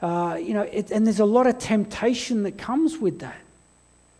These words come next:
And the, the partner that's away comes home, and there's, you know, people have grown differently, and six months might not be long, but it, it is long in a relationship.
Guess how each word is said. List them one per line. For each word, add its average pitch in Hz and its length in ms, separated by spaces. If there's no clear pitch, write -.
And 170 120
the, 170 200
the 170 80
partner 214 480
that's 185 240
away 185 400
comes 196 400
home, 214 480
and 170 180
there's, 165 240
you 208 120
know, 202 140
people 254 380
have 170 160
grown 208 480
differently, 175 720
and 170 300
six - 320
months 240 340
might 208 200
not 180 180
be 185 100
long, 202 440
but 175 200
it, 175 200
it 180 120
is 294 260
long 170 280
in 147 100
a 143 60
relationship. 135 840